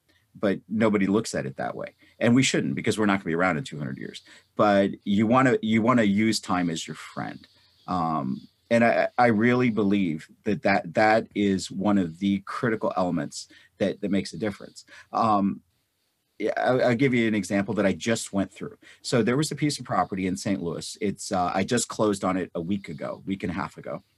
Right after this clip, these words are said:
And it's right next to the airport. It's on, uh, a road that's perpendicular to the airport. The original group that bought it paid over five point six million for it. It's a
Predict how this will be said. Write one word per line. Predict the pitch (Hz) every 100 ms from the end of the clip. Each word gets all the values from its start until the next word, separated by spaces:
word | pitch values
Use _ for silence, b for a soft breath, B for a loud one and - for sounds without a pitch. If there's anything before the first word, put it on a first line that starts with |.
| _ _ _ _ _ _ - 110
And | 113
it's | 107 107
right | 117 131 120
next | 110 101 -
to | 101
the | 92 92
airport. | 85 - 76 -
It's | 90 - -
on, | 98 92 90
uh, | 67 - 71 -
a | 101
road | 92 104 104
that's | 90 82
perpendicular | - 120 117 104 98 98 87
to | 98
the | 85
airport. | 80 - 87 87 B B B B B B _
The | 87 123 113
original | 110 151 165 156 127 - _ _ -
group | 87 107 110
that | - 73
bought | 90 85
it | 87 -
paid | - 98
over | 85 90
five | - 92 98
point | 98 104 -
six | - 98
million | 98 85 80 73
for | - 71 69
it. | - B B B
It's | 95 98 -
a | 92 90 87 78